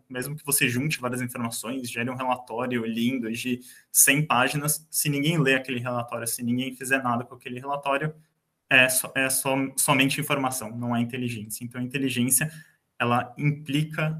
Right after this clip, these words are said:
na sua utilização, é, na sua utilização, na utilização de alguém, ela tem que cumprir algum requisito, ela tem que cumprir alguma demanda. A inteligência, ela deve ser sempre aplicada e ela não pode, ela não existe por si só, assim.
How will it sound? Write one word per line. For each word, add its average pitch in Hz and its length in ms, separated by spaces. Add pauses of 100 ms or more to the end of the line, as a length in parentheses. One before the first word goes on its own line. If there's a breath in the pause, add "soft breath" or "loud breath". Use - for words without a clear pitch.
(100)
na 139 120
sua 135 220
utilização, 135 880 (520 loud breath)
é, 113 360
na 117 180
sua 143 160
utilização, 135 540
na 123 80
utilização 117 460
de 113 100
alguém, 113 260
ela 123 160
tem 123 120
que - 140
cumprir 135 500
algum 123 220
requisito, 120 640
ela 123 100
tem 123 120
que - 140
cumprir 127 380
alguma 123 300
demanda. 117 340
A 123 40
inteligência, 120 680 (400 soft breath)
ela 117 640
deve 127 320
ser 139 160
sempre 127 420
aplicada 117 640
e 113 80
ela 113 200
não 117 120
pode, 110 420
ela 117 180
não 127 160
existe 120 420
por 123 180
si 123 180
só, 107 320
assim. - 180